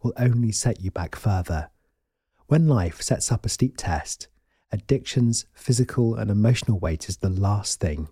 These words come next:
you want to carry. So you must ask yourself with sincerity and clarity, "How can a return to old ways possibly help me or those I love in these difficult circumstances?"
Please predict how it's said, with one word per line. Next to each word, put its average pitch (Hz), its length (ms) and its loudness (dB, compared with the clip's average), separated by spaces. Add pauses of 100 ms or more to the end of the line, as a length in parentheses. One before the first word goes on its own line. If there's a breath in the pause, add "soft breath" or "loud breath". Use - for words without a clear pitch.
you - 140 -6
want 82 220 -2
to - 80 -8
carry. 78 500 -6 (600)
So - 140 -2
you 123 40 6
must 160 220 2
ask 135 260 4
yourself 85 540 0
with 104 120 -2
sincerity 123 920 0 (100)
and 98 100 -2
clarity, 92 640 -2 (500)
"How 127 140 2
can 139 160 2
a 131 60 6
return 110 540 2
to - 100 -6
old 139 380 4
ways 78 500 -2 (180)
possibly 117 460 0
help - 380 -4
me 80 260 -4
or 92 160 -6
those 107 300 2
I 98 60 0
love 80 420 -6 (120)
in 87 100 -4
these 82 140 -4
difficult - 440 -8
circumstances?" 85 1000 -6